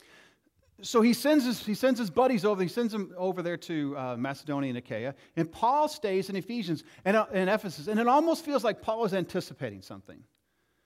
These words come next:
Okay, things are going great. God just moved. People have thrown away their magic books. They burned them. This is great. Things are going wonderful. So, uh, I think I better stay around and see what's about to happen. Parents,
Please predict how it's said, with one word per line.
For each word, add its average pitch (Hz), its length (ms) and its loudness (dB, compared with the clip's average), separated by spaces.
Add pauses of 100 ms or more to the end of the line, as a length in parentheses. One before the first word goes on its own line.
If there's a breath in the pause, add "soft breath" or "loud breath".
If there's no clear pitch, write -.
(200)
Okay, 156 120 2
things 208 240 4
are 233 60 6
going 226 260 6
great. 202 400 4
God 214 260 8
just 190 240 -2
moved. 214 340 4
People 233 280 2
have 190 160 2
thrown 226 240 0
away 220 240 2
their 196 120 2
magic 196 380 -2
books. 208 220 -2
They 165 80 0
burned 208 260 2
them. 190 60 0
This 214 160 0
is 196 100 -2
great. 196 340 4 (200 loud breath)
Things 220 180 4
are 226 60 0
going 214 240 2
wonderful. 202 440 -2 (180 loud breath)
So, 190 380 2 (120)
uh, 175 400 4
I 165 100 -6
think 233 220 -8
I 190 60 -4
better 160 200 -6
stay 147 180 -8
around 135 220 -4
and 117 80 -8
see - 140 -14
what's 110 180 -16
about 98 220 -14
to 101 80 -18
happen. - 420 -20 (1700)
Parents, 127 520 -12